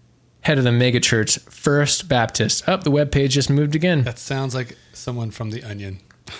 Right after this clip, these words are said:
Speaker 1: And it contradicts the most basic tenet of the Christian faith and demonstrates how tone deaf the left is on faith issues. Our founding fathers, like all of us, were imperfect beings,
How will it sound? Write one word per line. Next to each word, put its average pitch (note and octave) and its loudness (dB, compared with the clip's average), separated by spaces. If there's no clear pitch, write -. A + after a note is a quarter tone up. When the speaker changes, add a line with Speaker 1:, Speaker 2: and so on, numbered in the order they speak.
Speaker 1:
And D3+ 4
it E3 2
contradicts F3 2
the D#3+ 4
most D3 2
basic C#3 2
tenet B2+ 4
of B2 0
the B2+ 0
Christian B2+ 0
faith A2+ 2
and A#2 2
demonstrates A#2 2
how G#2+ 2
tone D#3 0
deaf C#3 0
the C3 0
left A#2 2
is A2 4
on G#2+ 2
faith B2+ 2
issues. B2+ 4
Our A2 2
founding F3+ 2
fathers, A#2+ 2
like A2+ 2
all E3 2
of E3+ 0
us, F3 2
were C3+ 0
imperfect F3 0
beings, A#2+ 4